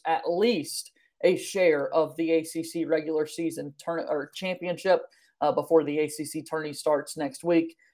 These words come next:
Pitt at just eleven and eighteen overall in the season. Tough times, uh, this year for the Panthers. I know there's, uh,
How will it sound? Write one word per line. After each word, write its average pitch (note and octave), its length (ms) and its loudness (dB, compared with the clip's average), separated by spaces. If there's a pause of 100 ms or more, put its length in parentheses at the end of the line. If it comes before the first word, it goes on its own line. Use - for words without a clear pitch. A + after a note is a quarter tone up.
(140)
Pitt F#3+ 280 4
at D3 140 0
just E3+ 240 -2
eleven D#3+ 340 2
and D#3 100 -6
eighteen D#3 380 -8
overall D#3 400 2
in D3 60 -4
the C#3+ 60 -10
season. D#3+ 420 -6 (300)
Tough G3 220 0
times, E3+ 540 -2 (340)
uh, C#3+ 280 0
this E3 260 0
year E3+ 280 4 (100)
for F#3 300 4
the E3 120 2
Panthers. D3+ 560 -6
I E3+ 80 4
know F#3+ 160 6
there's, F3+ 340 -2 (300)
uh, C3 220 -2